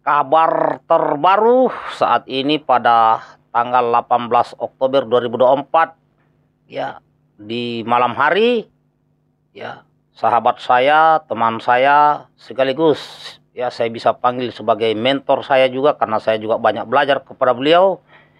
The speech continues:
yaitu Muhammad Iftita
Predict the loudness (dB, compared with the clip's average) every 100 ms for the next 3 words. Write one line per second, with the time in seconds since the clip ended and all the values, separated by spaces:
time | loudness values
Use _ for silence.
0 | _ -8 -4 -2 -4 -6 -4 0 0 -2
1 | -2 -4 0 0 2 2 0 -4 -14 -14
2 | _ -14 -12 -2 2 2 2 -2 -10